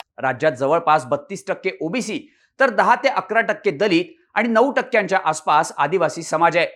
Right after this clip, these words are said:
या समाजांची मतं राज्याचं सरकार निश्चित करण्यात मोलाची भूमिका बजावतात, त्यामुळं आपल्या प्रचारातून ओबीसी समाजासोबतच दलित आणि आदिवासी समाजाची एकगठ्ठा मतं मिळवण्याचा प्रयत्नही महायुती करू शकते.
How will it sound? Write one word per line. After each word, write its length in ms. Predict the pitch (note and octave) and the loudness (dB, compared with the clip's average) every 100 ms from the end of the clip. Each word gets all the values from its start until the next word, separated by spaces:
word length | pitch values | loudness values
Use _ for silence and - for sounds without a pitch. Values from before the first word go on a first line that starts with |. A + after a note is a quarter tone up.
| _ _ _ | _ _ _
या 120 | C3 C3+ | -4 -4
समाजांची 560 | C3+ D3 E3 E3+ D#3 | -2 0 2 0 -2
मतं 420 | C#3+ D3 G3+ D3+ - _ - | -4 0 2 0 -4 _ -2
राज्याचं 420 | G#3 G#3+ B3 B3+ B3+ | 0 2 0 0 0
सरकार 420 | A3 F3 F3+ F3+ | 0 0 0 0
निश्चित 320 | D#3 - A3 G#3 | -2 -8 -8 -2
करण्यात 400 | E3 C#3+ D#3 D3+ | 0 2 -2 -2
मोलाची 360 | D3 E3 E3 | -2 -2 -2
भूमिका 320 | D#3 C3+ D3 E3 | -6 -4 -2 0
बजावतात, 440 | D#3 E3 D#3+ D#3 - _ _ - | 2 2 2 0 -2 _ _ -6
त्यामुळं 280 | C3 C3+ D3 - | -4 0 -2 -2
आपल्या 280 | A#2+ D#3+ G3+ | -6 0 0
प्रचारातून 540 | G#3 G3+ G3 F#3+ F#3 B2 _ _ - | 0 2 2 2 -2 -6 _ _ 2
ओबीसी 380 | G#3+ C#4+ C#4 | 2 2 -4
समाजासोबतच 960 | C4 G#3 G3+ G#3+ G#3+ F3 A3 E3 E3 - _ _ D3+ | -2 2 2 2 0 0 2 4 2 0 _ _ 0
दलित 400 | A#3 A#3+ G3 - | 2 2 0 0
आणि 140 | F#3 G3+ | -4 0
आदिवासी 460 | D3 F3 A3+ G#3+ G#3+ | 0 2 0 0 -2
समाजाची 500 | F3+ F3 E3+ D#3 F3 | 0 2 0 -4 -8
एकगठ्ठा 480 | D#3 F3+ E3+ E3 E3 | -6 -4 -4 -2 -2
मतं 280 | C#3+ G#3+ G3+ | -2 -2 -2
मिळवण्याचा 440 | F#3 E3 E3 E3 | 0 0 0 -2
प्रयत्नही 580 | D#3 - F#3+ A3+ F3+ F3 - _ C#3 | -4 0 0 0 -2 -2 -6 _ -4
महायुती 460 | F3 A#3 F3+ E3 F#3+ - | 0 2 0 -2 -8 0
करू 160 | A3 A3 | 0 2
शकते. 360 | G#3 - F#3+ | -2 0 -2